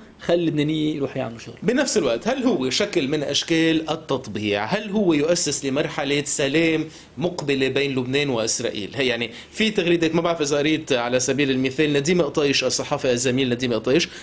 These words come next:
Speaker 2: حكى عن هذا الموضوع وأنه عسى أن تكون بادرة لمرحلة مقبلة من،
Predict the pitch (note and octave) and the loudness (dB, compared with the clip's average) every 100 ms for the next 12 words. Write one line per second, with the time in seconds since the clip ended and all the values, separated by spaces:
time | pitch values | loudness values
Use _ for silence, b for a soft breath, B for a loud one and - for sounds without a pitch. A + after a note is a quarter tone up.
0 | B D4+ - E3+ C#3 E3 E3+ D3+ C#3 D#3 | B -6 -2 -2 0 0 2 0 2 2
1 | D#3 G3+ G#3 G3+ G#3 G#3 A#3+ G3 E3 F3 | 2 4 4 4 4 2 2 0 2 0
2 | E3+ G3 G3 B B D3+ G3 F#3 F3+ E3 | 2 2 2 B B -2 -2 2 2 4
3 | D#3 D#3 D3 F#3 F3+ E3 E3 F#3 D#3+ D#3+ | 4 2 0 -2 -2 0 0 0 0 2
4 | D#3 D#3+ C#3+ D3 D#3 | 4 4 4 2 4